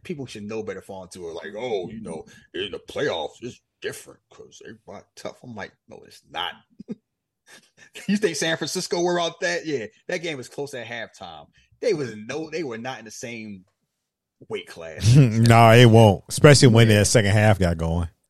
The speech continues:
Speaker 1: Yeah, like, time, time, for the most part, unless you shoot yourselves in the foot like Baltimore, like, um, Buffalo was doing, time has a way of clearing that up. Like, you know, the, the real separation from the fake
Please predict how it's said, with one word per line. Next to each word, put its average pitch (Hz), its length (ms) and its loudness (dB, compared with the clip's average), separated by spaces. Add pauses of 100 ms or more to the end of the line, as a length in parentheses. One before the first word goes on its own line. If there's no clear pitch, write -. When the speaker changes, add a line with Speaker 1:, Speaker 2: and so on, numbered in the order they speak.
(140)
Speaker 1:
Yeah, 104 300 -6
like, 123 300 -8
time, 196 640 -4
time, 165 180 -10 (260)
for 254 100 -2
the 208 80 0
most 196 300 -4
part, 160 200 -2
unless 190 320 -6
you 196 80 -10
shoot - 260 -14
yourselves 151 340 -8
in 127 40 -20
the 104 60 -14
foot - 360 -12 (360)
like 101 260 -10
Baltimore, 127 480 -6
like, 117 240 -12
um, 98 300 -16
Buffalo 123 320 -12
was 117 180 -14
doing, 117 380 -14 (560)
time 180 280 -8
has 98 200 -10
a 85 40 -20
way 82 180 -18
of 78 60 -20
clearing 78 340 -20
that 69 140 -18
up. 76 200 -18
Like, 80 280 -20
you 131 140 -18
know, - 260 -20 (280)
the, 151 200 -8 (140)
the 147 120 -8
real 120 340 -6
separation 92 520 -16
from 65 80 -20
the - 60 -20
fake - 380 -18